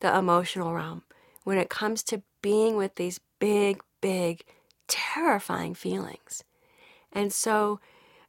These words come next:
you know, it took a lot of patience, but as many times as he needed, we would hold him and be there with him and reassure him and comfort him until he could start to do that for himself.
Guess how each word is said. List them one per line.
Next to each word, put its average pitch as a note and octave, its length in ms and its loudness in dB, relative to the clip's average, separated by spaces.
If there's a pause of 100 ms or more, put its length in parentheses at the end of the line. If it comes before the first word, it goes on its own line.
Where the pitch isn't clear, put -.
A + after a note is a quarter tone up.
(160)
you B3 60 2
know, B3 220 2
it - 120 -4
took C4 160 -2
a C4+ 60 2
lot A3+ 180 2
of G#3+ 60 -2
patience, - 720 -4
but G3 300 6
as G#3 160 2
many A#3 380 0
times A#3 320 -4
as G3+ 140 -4
he G#3 120 -4
needed, G#3 420 -2
we F#3+ 200 2
would G3 160 -2
hold A3+ 460 -2
him - 340 -12 (500)
and G#3+ 180 -6
be A#3 200 0
there D#4 180 -2
with F#3+ 200 -6
him - 260 -10
and G3 160 -6
reassure G#3 540 0
him - 200 -12 (100)
and G3+ 160 -6
comfort A#3+ 500 -6
him - 160 -12 (680)
until C4+ 440 2
he D#4 180 -6
could D#4+ 180 -6
start - 400 0
to G#3+ 160 -8
do F#3 300 -4
that F3 320 -4 (400)
for F3+ 260 -2
himself. F#3 800 -4